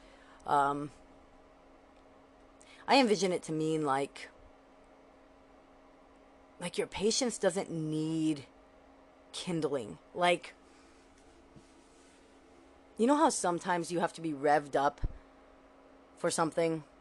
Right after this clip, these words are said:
I believe that passionate patience doesn't need revving. It doesn't need reminding. It just exists because we trust that God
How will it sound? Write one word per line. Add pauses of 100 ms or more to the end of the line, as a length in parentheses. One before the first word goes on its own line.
(360)
I
believe
that
passionate
patience
doesn't
need
revving.
It
doesn't
need
reminding.
It
just
exists
because (140)
we
trust (560)
that
God